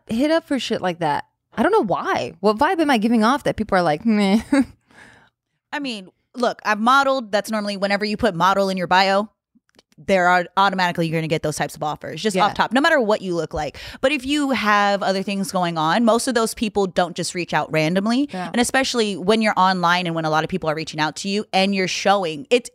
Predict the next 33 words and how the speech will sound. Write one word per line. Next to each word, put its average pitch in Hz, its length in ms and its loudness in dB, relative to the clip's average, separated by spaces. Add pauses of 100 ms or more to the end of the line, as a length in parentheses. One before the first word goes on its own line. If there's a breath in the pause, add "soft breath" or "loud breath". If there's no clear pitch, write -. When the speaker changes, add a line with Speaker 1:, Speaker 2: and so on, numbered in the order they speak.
(300)
Speaker 2:
it's 220 180 4
a 202 80 2
modeling 160 580 0
page 143 420 -6
for 165 140 0
a 147 60 -2
lot 151 200 -4
of 143 100 -12
people. - 380 -10 (260 loud breath)
So, 214 340 0
you 214 120 0
know, 226 100 2
the 202 80 -4
type 196 200 0
of 196 60 -4
content 190 340 -2
you 185 80 -4
get 165 200 -2
hit 180 160 0
up 185 180 0
for, 170 240 0
you 180 180 0
already 339 220 2
have 190 260 0
a 269 40 2
team. 151 340 -8 (340 loud breath)
And 147 440 0
in 185 160 2
order 202 180 4
to 185 140 -2
get 226 240 0
to 226 100 0
you 160 400 -2